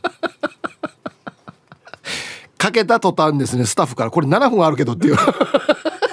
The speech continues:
これがTサージなんですよね。リスナーさんが、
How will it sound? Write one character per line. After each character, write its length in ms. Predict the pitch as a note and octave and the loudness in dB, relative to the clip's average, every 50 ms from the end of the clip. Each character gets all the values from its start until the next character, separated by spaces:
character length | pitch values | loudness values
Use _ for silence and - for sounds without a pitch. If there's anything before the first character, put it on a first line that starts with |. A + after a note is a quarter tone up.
| - - B4 - - A#4 F4+ F4 - A#4 - - - A4+ - - _ - - - _ - - - _ - - - _ _ - - - _ _ - - _ _ _ - - - - - - - - - _ | -2 -4 -4 -4 -8 -12 -10 -8 -10 -10 -8 -8 -8 -10 -10 -8 _ -12 -12 -12 _ -18 -20 -12 _ -12 -12 -12 _ _ -16 -16 -16 _ _ -18 -18 _ _ _ -16 -14 -12 -12 -10 -12 -12 -16 -16 _
こ 180 | - C3+ C#3 C#3+ | -2 0 2 4
れ 140 | D3 D#3 D3+ | 4 4 2
が 120 | E3 D#3 | 2 0
T 220 | - E3 F3 F3 D3+ | 2 2 2 2 4
サ 140 | C#3+ E3+ F3 | 4 2 2
ー 60 | F3 | 2
ジ 60 | F3+ | 2
な 120 | F3 F3+ F3+ | 2 2 0
ん 40 | D#3+ | 2
で 40 | |
す 60 | C3 F3+ | 2 2
よ 100 | F3+ F3+ | 2 4
ね。 380 | G3 G3+ G3+ F#3+ E3 C3 - _ _ _ _ _ _ _ _ _ _ _ _ _ _ _ _ _ - | 4 4 2 2 0 -4 -8 _ _ _ _ _ _ _ _ _ _ _ _ _ _ _ _ _ 0
リ 100 | D#3 E3 | 0 2
ス 80 | C#3+ | 4
ナ 140 | E3+ F#3 F3+ | 2 2 2
ー 40 | D3+ | 2
さ 100 | C#3+ E3+ | 0 0
ん 40 | D#3+ | 0
が、 80 | - | 0